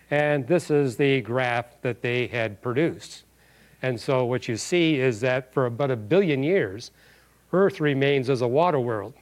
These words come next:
And then plate tectonics kicks in, but you really don't get much continental buildup. It builds up to about one and a half to two percent of the surface area of the Earth.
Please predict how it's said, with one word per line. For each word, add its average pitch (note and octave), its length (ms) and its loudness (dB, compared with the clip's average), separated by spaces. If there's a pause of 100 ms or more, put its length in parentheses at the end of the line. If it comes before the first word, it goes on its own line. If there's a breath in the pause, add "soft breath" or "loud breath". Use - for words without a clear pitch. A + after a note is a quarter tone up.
(640 soft breath)
And D3 120 2
then C#3 240 2 (220)
plate F3+ 300 0
tectonics C3 600 -2
kicks - 320 -4
in, F3 320 0 (360 soft breath)
but A#2 160 -8
you A#2 100 -4
really E3+ 260 2
don't C#3 280 0
get C#3 200 -2
much C3+ 300 -2
continental B2 460 -2
buildup. D3+ 580 0 (320 soft breath)
It C3 180 -4
builds B2+ 280 0
up C3 180 -2
to C3 80 -4
about A2 320 -4
one B2+ 140 -2
and A#2+ 100 -4
a A2+ 80 -4
half B2 280 -4
to G#2+ 60 -8
two C3+ 220 -4
percent D#3 480 -4 (380 soft breath)
of B2 80 -6
the A2 80 -10
surface C3+ 440 -6
area B2 220 -2
of G2+ 60 -8
the A2 120 -4
Earth. D3+ 300 2